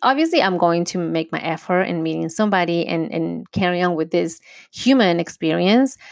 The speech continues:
But at the same time, I'm listening and tuning in with my soul and knowing and understanding that regardless of what happens, what the outcome is,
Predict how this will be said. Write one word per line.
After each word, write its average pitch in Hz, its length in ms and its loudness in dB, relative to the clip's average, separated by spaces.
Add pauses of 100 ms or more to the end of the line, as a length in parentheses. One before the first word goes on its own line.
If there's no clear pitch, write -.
(220)
But 190 100 2
at 180 60 4
the 180 120 2
same 190 260 -4
time, 180 680 0
I'm 170 300 -2
listening 180 500 -2
and 175 260 -4
tuning 175 340 -2
in 170 160 -2
with 165 140 -2
my 160 160 -2
soul 170 520 0
and 175 220 -2
knowing 170 300 2
and 165 400 -2
understanding 170 800 -2
that 160 240 0
regardless 175 560 0
of 180 100 -2
what 156 160 0
happens, 180 440 -4
what 170 120 0
the 160 160 -4
outcome 196 400 -4
is, 214 280 0